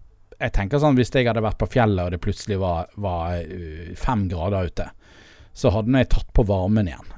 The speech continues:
Jeg hadde jo ikke suttet i, med airconditionen min stilt på fjorten grader, og så begynt å kjøre, da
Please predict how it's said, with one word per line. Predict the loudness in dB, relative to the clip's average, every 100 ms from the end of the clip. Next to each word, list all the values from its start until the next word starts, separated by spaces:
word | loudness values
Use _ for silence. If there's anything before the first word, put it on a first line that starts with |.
| -8
Jeg | -4
hadde | -2 0
jo |
ikke | -2
suttet | 0 -2 -2 0 0 0
i, | -2 -2 -4 -10 -18 -16 -4
med | 0 2 2 2 0 -2 -4
airconditionen | -2 0 2 2 0 -2
min | -2 -2 -4
stilt | 0 0 0 -2
på | -6
fjorten | -4 -4 -4 -8 -6
grader, | -4 -4 -4 -4 -6 -10
og | -8
så | -4
begynt | -4 -6
å | -8
kjøre, | -6 -6 -6 -8
da | -10